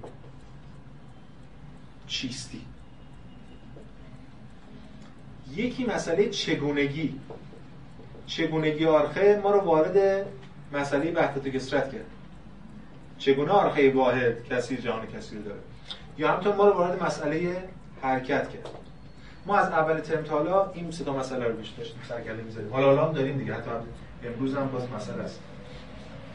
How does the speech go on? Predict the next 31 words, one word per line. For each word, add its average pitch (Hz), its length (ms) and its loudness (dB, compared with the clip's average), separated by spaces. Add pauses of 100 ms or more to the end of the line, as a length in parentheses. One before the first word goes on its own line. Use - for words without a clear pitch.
(500)
مسائل 139 320 0
دیگه 156 260 -2
هم - 60 -2
به 151 60 0
اینا 143 120 0
اضافه 135 300 0
خواهد 120 260 2
شد، 113 180 -8
ولی 135 100 -4
این 160 120 -4
مسائل 139 300 -2
همچنان 131 380 -4 (500)
مسائل 123 240 -6
جدی 120 140 -8
کلیدیه. 101 540 -12 (2000)
نظریه 170 520 4
اتمی 185 240 0
پاسخیه 208 680 0
به 160 100 0
این 156 140 2
مسائل. - 400 -6 (1300)
چجوری؟ 170 760 0
اجازه 160 320 -2
بدین 175 220 -2 (460)
حالا 127 340 -4
شروع 143 280 -4
کنیم 107 240 0
دیگه 104 140 -2
از 101 140 -2
این 104 140 -4
وجه. - 220 -8